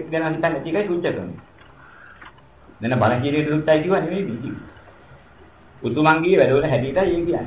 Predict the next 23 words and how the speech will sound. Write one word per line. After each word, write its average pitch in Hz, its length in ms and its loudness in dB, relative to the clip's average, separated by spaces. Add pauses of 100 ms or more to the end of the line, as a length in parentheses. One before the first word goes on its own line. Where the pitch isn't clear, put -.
(100)
දැන් 117 180 -4
අපි 104 140 -4
හිතමුකෝ 123 340 -4 (360)
පුංචි 135 280 0
ළමයෙක් 139 340 6
බයිසිකලයක් 139 540 6
පදිනවාද 135 320 4
කියලා 143 320 4
රෝදු 135 260 0
තුනේ 135 220 -2
බයිසිකලයක් 127 400 4
පදිනවා. 131 400 0
ඌ 143 160 -2
හරි 135 160 0
කඩිසරයි, 131 480 2 (140)
කඩියා 131 360 2
වාගේ 135 300 4
හරි 139 220 0
ලස්සන, 160 320 0
හරි 151 180 -4
සන්තෝෂෙන් 151 380 -2
බලාගෙන 143 300 0
ඉන්නවා. - 200 -10